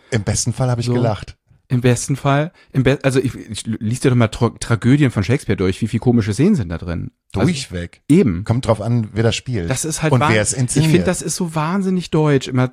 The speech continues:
Speaker 2: s-, sich selber beweisen zu müssen, „Nein, wir sind keine Unterhaltung. Wir sind ernste Kunst. Wir sind politisch. Wir sind dies“, wo ist da der Unterschied?
Speaker 1: Ich finde, es ist halt die Mischung daraus.
Speaker 2: Ja, genau.
Speaker 1: Also für den Anteil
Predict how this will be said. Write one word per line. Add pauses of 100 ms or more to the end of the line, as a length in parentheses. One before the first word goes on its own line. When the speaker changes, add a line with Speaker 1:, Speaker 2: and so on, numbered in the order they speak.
(120)
Speaker 2:
s-,
sich
selber
beweisen
zu
müssen,
„Nein,
wir
sind
keine
Unterhaltung. (340)
Wir
sind
ernste
Kunst. (340)
Wir
sind
politisch.
Wir
sind
dies“, (160)
wo
ist
da
der
Unterschied?
Speaker 1:
Ich
finde,
es
ist
halt
die
Mischung
daraus.
Speaker 2:
Ja,
genau.
Speaker 1:
Also
für
den
Anteil